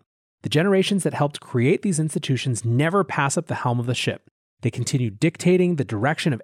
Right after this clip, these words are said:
everyone under the umbrella of these institutions, even though they were erected under completely different leadership, under completely different paradigms.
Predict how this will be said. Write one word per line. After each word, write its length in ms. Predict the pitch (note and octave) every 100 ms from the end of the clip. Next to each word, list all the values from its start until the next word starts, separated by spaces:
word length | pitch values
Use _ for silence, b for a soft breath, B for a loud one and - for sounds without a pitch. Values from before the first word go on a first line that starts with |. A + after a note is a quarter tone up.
| -
everyone 420 | D#3+ F#3 E3 D3
under 200 | C3 B2
the 120 | G#2+
umbrella 340 | G2+ G#2 D#3 E3
of 100 | C#3
these 180 | C#3
institutions, 600 | E3+ E3 E3+ E3+ F3+ E3 -
even 300 | D#3+ F#3 F3
though 120 | D3
they 120 | C#3+
were 220 | C#3 A#2 A2+
erected 420 | C3 F3+ C#3 A#2+
under 200 | B2+ B2+
completely 460 | B2 - E3+ G3+ D#3
different 300 | B2+ A2 C3+
leadership, 460 | E3+ E3+ F#3 F3+ _ _ C#3+
under 160 | C3
completely 400 | - A2 E3+ D#3
different 280 | B2 A2+ G#2+
paradigms. 680 | - G#3 F3 D#2 - -